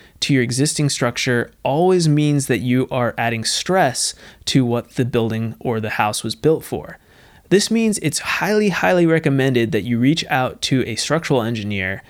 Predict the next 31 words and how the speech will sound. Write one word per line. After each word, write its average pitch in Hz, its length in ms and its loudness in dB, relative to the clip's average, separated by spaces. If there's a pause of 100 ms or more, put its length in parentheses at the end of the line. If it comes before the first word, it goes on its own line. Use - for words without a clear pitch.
(300)
just 208 220 0
to 254 60 2
make 214 200 2
sure 160 240 2
that 139 160 0
the - 200 -6
added 180 380 2
weight 131 540 0
of 123 160 -2
your 107 100 -4
concrete 175 680 0 (600)
on 151 260 4
your 156 140 4
floor 117 460 -2 (260)
will 139 160 4
not 151 360 0
buckle 151 320 0
your 120 160 2
floor 120 460 -2
over 120 220 -2
time 123 640 -2 (260)
and 123 160 -2
cause 120 260 -2
stress 156 440 0
that - 140 -6
could 110 200 -6
lead 117 260 0
to - 100 -8
catastrophic - 640 -6
failure. 123 500 -2 (480)
So 147 440 2